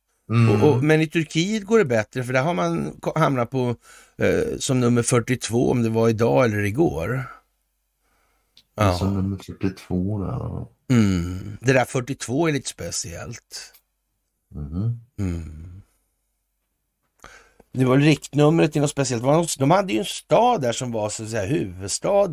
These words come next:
Speaker 2: i, eh,
Speaker 1: Mm.
Speaker 2: Osmanska riket då, lite grann. I, men det var ju bara fram till tjugotre.
Speaker 1: Fram till tjugotre, där, ja.
Speaker 2: Ja. Men då var ju andra sidan, vad fanns det ju någon som var på, Gustav Oskar var på plats då, då.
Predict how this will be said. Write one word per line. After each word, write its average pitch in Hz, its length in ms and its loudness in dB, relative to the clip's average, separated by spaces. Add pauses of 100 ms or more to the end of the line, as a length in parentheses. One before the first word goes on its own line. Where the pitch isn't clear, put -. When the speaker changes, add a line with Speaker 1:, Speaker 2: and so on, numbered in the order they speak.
Speaker 2:
i, 101 320 -4 (1120)
eh, 98 60 4
Speaker 1:
Mm. 98 120 4
Speaker 2:
Osmanska 98 520 2
riket 104 360 -6
då, 101 100 -10
lite 101 200 -12
grann. 76 340 -10 (240)
I, 98 440 -4
men 117 160 0
det 120 60 2
var 147 120 4
ju 165 200 4
bara 135 260 4
fram 107 220 -4
till 95 120 -10
tjugotre. 110 560 -2
Speaker 1:
Fram 92 220 0
till 90 140 0
tjugotre, 95 380 -4 (180)
där, 78 240 -10
ja. 73 200 -12
Speaker 2:
Ja. 95 220 -4 (1040)
Men 135 160 4
då 156 180 6
var 196 100 6
ju 196 60 8
andra 147 200 0
sidan, 120 260 -2
vad 117 140 -6
fanns 151 220 -2
det 165 80 -6
ju 156 60 -2
någon 113 160 -4
som 113 100 -6
var 104 80 -6
på, 104 140 -10
Gustav 117 420 -4
Oskar 151 300 -4
var 151 260 -2
på 113 60 -14
plats 156 380 -6
då, 98 140 -12
då. 87 160 -12